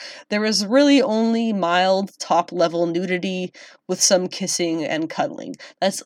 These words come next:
literally all there is in the Barb-, in the original Barbarella comics. That being said,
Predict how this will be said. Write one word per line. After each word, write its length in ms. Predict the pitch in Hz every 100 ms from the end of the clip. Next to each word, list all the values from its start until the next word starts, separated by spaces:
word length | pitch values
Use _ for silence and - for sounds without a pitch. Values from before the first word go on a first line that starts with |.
| _
literally 640 | - 226 226 208 196 180 175
all 240 | 175 170
there 200 | 165 156
is 300 | 160 156 160
in 120 | -
the 80 | 165
Barb-, 320 | 160 160 156
in 120 | - 196
the 120 | 190
original 360 | 175 160 160
Barbarella 540 | 160 160 156 151 - -
comics. 600 | - 143 - - - - - - - -
That 200 | 175 -
being 280 | 196 190 175
said, 600 | - 294 285 170 165